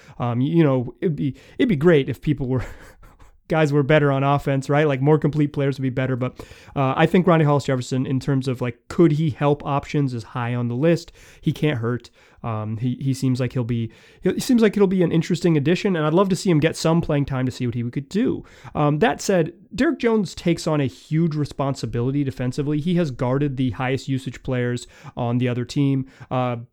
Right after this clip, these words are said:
pretty much all season long. It's a position that Norman Powell, like, can take for a little bit, but isn't, he doesn't have the length to play against everyone. Um, you know, Derek, Derek Jones doesn't match up perfectly against every high usage forward in the league because of just his size,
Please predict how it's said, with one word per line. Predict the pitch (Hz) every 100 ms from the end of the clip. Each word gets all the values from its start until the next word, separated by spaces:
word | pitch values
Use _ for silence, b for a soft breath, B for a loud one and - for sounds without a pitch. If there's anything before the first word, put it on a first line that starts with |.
| _ _ _ - -
pretty | 170
much | 147 135
all | 135 127
season | - 123 113 117
long. | 151 147 135 135 _ _ _ _ _ _ -
It's | 180
a | 175
position | 180 220 -
that | 175
Norman | 156 160 151
Powell, | 143 139 135
like, | 156 143
can | - 135
take | 127 139
for | - 131
a |
little | 156 175
bit, | 156 143
but | 131
isn't, | 131 127 127
he | -
doesn't | 156 135
have | 131 120
the |
length | 117 135 143 -
to | -
play | 131 131 120
against | 120 120 151
everyone. | 156 160 147 143 131 B B B
Um, | 131 117 117 - -
you | 277
know, | 190 160
Derek, | 160 180 - 170
Derek | 196 202 165 170
Jones | 170 170 147
doesn't | 147 139
match | 131 123 -
up | 120
perfectly | - 190 175 170 170
against | 151 143 135 139
every | 131 135
high | 127 131
usage | 127 127 120 117 -
forward | - 139 143 135 131
in |
the | 127
league | 123 131 123
because | 117 120
of | 110
just | 117 -
his | 120 -
size, | - 175 175 165